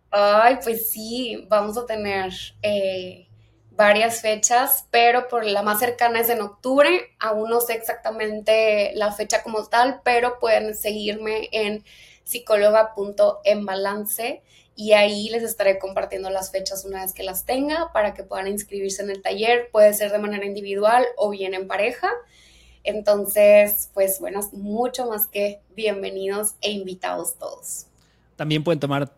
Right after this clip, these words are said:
Speaker 2: terapia contigo?
Speaker 1: También pueden tener, tomar terapia conmigo. Ahora mismo tengo un poquito la agenda full, pero tan pronto se liberen espacios, pues también lo pue-, lo publico también en, en mis redes sociales,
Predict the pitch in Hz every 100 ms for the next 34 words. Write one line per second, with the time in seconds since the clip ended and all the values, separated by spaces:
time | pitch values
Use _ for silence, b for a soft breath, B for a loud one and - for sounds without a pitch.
0 | _ 139 131 135 131 117 165 208 233 _
1 | _ _ - B B B - 214 208 190
2 | 196 202 208 202 202 - - 202 185 190
3 | 190 196 190 202 262 294 285 247 208 202
4 | 214 208 202 202 202 202 - - _ -
5 | 311 349 349 294 277 269 254 240 240 240
6 | 247 285 339 - 240 240 247 302 - -
7 | 220 220 208 196 220 220 226 226 240 233
8 | 226 214 208 208 214 214 - 226 226 240
9 | 247 - b b _ 220 208 208 208 196
10 | 185 196 196 196 202 208 196 190 185 202
11 | 196 190 - 196 196 196 180 180 185 180
12 | 185 - 190 190 185 208 226 208 202 233
13 | 226 226 269 -